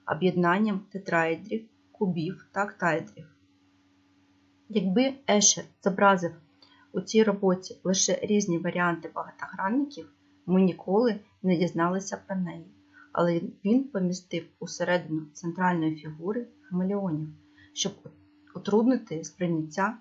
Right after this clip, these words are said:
цієї фігури. Таким чином, необхідно відволіктися від звичайного сприйняття картини і спробувати поглянути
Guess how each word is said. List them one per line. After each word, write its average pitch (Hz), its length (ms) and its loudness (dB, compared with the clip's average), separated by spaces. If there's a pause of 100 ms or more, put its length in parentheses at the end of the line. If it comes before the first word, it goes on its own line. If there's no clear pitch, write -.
цієї 170 460 -8
фігури. 180 600 -14 (1000)
Таким 254 360 0
чином, 185 460 -2 (240)
необхідно 214 640 -2 (760)
відволіктися 202 960 -2 (260)
від 165 160 -2
звичайного 170 600 0
сприйняття 165 560 -6
картини 190 640 -4 (500)
і - 40 -14
спробувати 220 600 -2
поглянути 170 720 -4